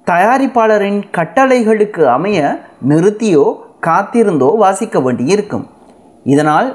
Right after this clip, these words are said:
வானொலியில் செய்தி வாசிப்பது போன்று தொடர்ச்சியான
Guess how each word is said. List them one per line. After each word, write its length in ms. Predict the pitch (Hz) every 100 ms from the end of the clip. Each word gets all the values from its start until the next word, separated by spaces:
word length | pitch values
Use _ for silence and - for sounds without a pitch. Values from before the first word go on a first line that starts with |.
| -
வானொலியில் 640 | 127 135 156 165 165 147 247
செய்தி 340 | - 175 220
வாசிப்பது 560 | 202 180 180 185 190 175
போன்று 320 | 170 196 147 196 285 - - _
தொடர்ச்சியான 680 | 190 180 233 285 294 294 285